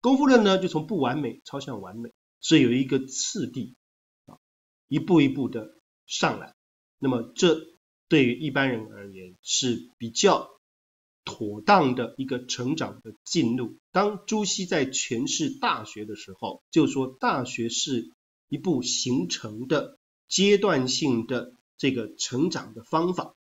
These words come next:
是对所有的人都有用，是一步一步来的。那王阳明这样讲呢，这样解读大学的文本呢，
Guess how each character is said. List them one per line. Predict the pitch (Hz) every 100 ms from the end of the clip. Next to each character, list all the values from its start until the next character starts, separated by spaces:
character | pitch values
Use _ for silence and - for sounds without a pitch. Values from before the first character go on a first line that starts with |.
| _ _ _
是 | - -
对 | 220 -
所 | - - 196
有 | 262 147
的 | 131
人 | 131 139 135
都 | 160 151 156 151
有 | 113 107
用， | 139 123 - - -
是 | 151 -
一 | 175
步 | - 240 196 -
一 | 143
步 | 156 131 104 -
来 | _ - _ 135
的。 | 165 - - _ _ _ -
那 | 202 202
王 | 160 233
阳 | 262
明 | 254 247
这 | 262
样 | 240 160 160
讲 | - 139 101 101 113
呢， | 160 196 -
这 | 226
样 | 220 165
解 | - 131 113
读 | 131 139
大 | 165
学 | 135 123
的 | 120
文 | 107 104 135
本 | 123
呢， | 92